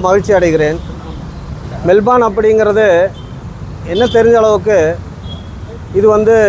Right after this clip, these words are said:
ஈஜிப்திலேருந்து உருவான ஒரு டெசர்ட். இது வந்து ரொம்ப நல்லா இருக்கு சாப்பிட்றதுக்கு. கொ-, குழந்தைகளுக்கெல்லாம் ரொம்ப விருப்பமா இருக்கு. எங்களுடைய வாடிக்கையாளர்கள் வந்து வந்தவங்களே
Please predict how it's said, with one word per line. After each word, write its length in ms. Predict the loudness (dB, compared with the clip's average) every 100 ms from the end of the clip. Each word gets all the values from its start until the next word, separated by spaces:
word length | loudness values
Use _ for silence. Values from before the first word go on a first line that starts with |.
| 2
ஈஜிப்திலேருந்து 720 | 2 -2 0 2 2 2 2 2 2 -2 -10 -14 -14 -8 0
உருவான 300 | 2 4 2 4 4
ஒரு 120 | 2 2
டெசர்ட். 380 | 0 0 -2 -4 -8 -10 -12 -12 -12 -12 -12 -12 -12 -12 -12 -10 -2 2
இது 80 | 4
வந்து 140 | 4 4
ரொம்ப 140 | 2 2 2
நல்லா 200 | 4 4
இருக்கு 220 | 2 0 -2 0
சாப்பிட்றதுக்கு. 600 | -2 0 0 -2 -2 0 0 -2 -10
கொ-, 120 | -12 -12 -2
குழந்தைகளுக்கெல்லாம் 800 | 2 4 4 4 2 2 2 4 2 0 -4
ரொம்ப 160 | 0 2 2 0 0
விருப்பமா 380 | -2 0 0 2
இருக்கு. 280 | 0 0 0 0 -2 -10 -12 -12 -12 -14 -12 -12 -10 0
எங்களுடைய 320 | 4 4 4 4
வாடிக்கையாளர்கள் 760 | 4 2 2 2 4 4 2 0
வந்து 180 | 2 2 4 2 0 -4 -14 -16 -16 -18 -8 -2
வந்தவங்களே 540 | 0 2 2 4 4